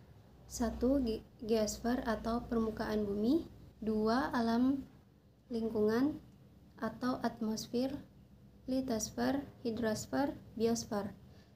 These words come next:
Ketiga, umat manusia atau antroposfer. Keempat, penyebaran keruangan fenomena alam dan kehidupan termasuk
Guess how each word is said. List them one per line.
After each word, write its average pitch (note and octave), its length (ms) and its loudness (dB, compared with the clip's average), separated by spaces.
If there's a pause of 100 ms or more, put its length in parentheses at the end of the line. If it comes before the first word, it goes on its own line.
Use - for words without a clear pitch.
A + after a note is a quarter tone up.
(140)
Ketiga, B3+ 640 2
umat C4 320 4
manusia B3 480 4
atau B3+ 480 -2
antroposfer. A#3 1000 -2 (520)
Keempat, B3+ 520 2 (560)
penyebaran B3+ 640 4
keruangan A#3 800 4
fenomena A#3 720 4
alam C#4 400 0
dan B3 240 2
kehidupan A#3+ 480 2
termasuk A#3 480 0